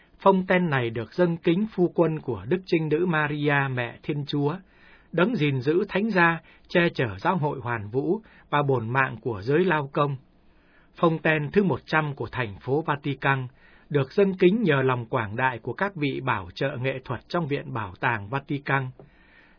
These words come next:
cho Đức Thánh Cha Biển Đức mười sáu, đấng kế vị Thánh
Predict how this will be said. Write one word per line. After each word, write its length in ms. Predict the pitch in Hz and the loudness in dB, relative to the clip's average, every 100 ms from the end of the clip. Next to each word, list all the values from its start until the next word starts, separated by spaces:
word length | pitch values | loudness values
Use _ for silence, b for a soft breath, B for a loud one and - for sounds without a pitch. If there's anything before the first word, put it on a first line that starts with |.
| b | b
cho 240 | 160 151 | 2 4
Đức 120 | 147 180 | 2 0
Thánh 180 | 170 180 | -2 0
Cha 200 | 160 147 | 0 0
Biển 160 | 123 101 85 | -2 -6 -2
Đức 180 | 143 190 | -2 -2
mười 240 | 131 110 | -4 -6
sáu, 420 | 90 - 131 151 202 b b | -6 -2 -2 -2 -6 b b
đấng 260 | b 156 214 | b 2 2
kế 180 | 214 214 | 4 4
vị 260 | 180 135 123 | 4 -2 -2
Thánh 280 | 156 165 | -2 -2